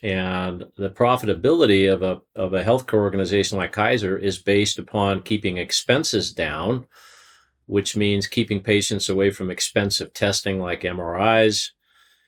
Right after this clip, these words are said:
keeping them out of the hospital or shortening their hospital stay, referring them to a specialist who may want to run a battery of expensive testing.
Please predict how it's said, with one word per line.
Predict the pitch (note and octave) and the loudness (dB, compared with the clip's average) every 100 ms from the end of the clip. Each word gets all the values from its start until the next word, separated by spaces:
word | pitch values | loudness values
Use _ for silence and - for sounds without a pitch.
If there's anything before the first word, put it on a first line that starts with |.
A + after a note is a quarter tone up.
| _ - | _ -6
keeping | G#2 G2+ G2 | -2 0 -2
them | F#2+ F#2 | -2 0
out | G2 | 0
of | G2 | 0
the | F#2 | 0
hospital | G#2 G2 - - G#2 G2+ | 2 2 2 2 2 4
or | G2 F2+ | 2 0
shortening | - G#2 G2 G2+ F#2 | -2 -2 -2 -2 -6
their | F2 D#2+ | -6 -6
hospital | G2+ G#2 G2+ - G2 | -2 0 0 -2 -2
stay, | F2 - G2+ G2 G2 F#2+ F#2 | -2 0 4 4 4 0 -4
referring | F2 E2+ - G#2 G#2 | -12 -8 -2 0 2
them | G2 F#2+ | 0 -2
to | F2+ F2 | -4 -4
a | |
specialist | F2 - A2 G#2+ - G#2 G2+ F#2+ | -2 2 2 2 2 0 0 -2
who | G2 | -2
may | F#2+ G2 | 0 0
want | F#2+ F#2+ | 0 -2
to | |
run | F#2 F#2+ F#2+ | -2 -2 -2
a | |
battery | D#2+ F#2 F#2 F#2+ F#2 | -2 -2 0 0 -2
of | F2+ | -4
expensive | F2 - F#2+ F2+ F2 | -6 -4 -2 -2 -4
testing. | - F2+ - F#2 F#2 | -2 -2 -2 -4 -6